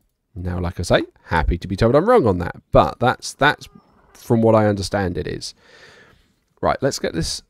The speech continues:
pteranodon back, and then we'll have a look and we will compare and see who's got the better stats, because we're gonna want, we're gonna want the one with more stamina to carry us, because they don't use stamina when they're following. So,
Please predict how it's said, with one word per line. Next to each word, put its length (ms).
pteranodon 600
back, 600
and 180
then 200
we'll 100
have 220
a 40
look 300
and 220
we 80
will 80
compare 420
and 100
see 140
who's 240
got 140
the 80
better 260
stats, 840
because 580
we're 120
gonna 180
want, 260
we're 80
gonna 120
want 220
the 60
one 180
with 140
more 500
stamina 720
to 140
carry 380
us, 580
because 320
they 120
don't 200
use 180
stamina 320
when 140
they're 100
following. 460
So, 460